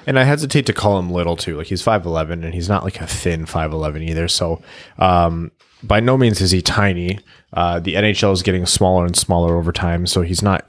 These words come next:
gonna stick out like a sore thr-, thumb with his height, especially for a skilled player. Um, but yeah, skilled player he is. I think he's got really, really great hockey sense, and when the puck is on his stick in the offensive zone, he has the,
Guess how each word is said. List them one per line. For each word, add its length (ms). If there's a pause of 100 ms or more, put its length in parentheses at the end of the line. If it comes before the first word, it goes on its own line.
(120)
gonna 240
stick 320
out 100
like 140
a 80
sore 260
thr-, 340
thumb 260
with 100
his 280
height, 280
especially 380
for 120
a 60
skilled 300
player. 300 (460)
Um, 360
but 160
yeah, 180
skilled 260
player 220
he 160
is. 140
I 40
think 220
he's 220
got 260 (200)
really, 480
really 260
great 260
hockey 320
sense, 420
and 500
when 100
the 60
puck 280
is 80
on 80
his 120
stick 260
in 80
the 60
offensive 480
zone, 200
he 140
has 320
the, 320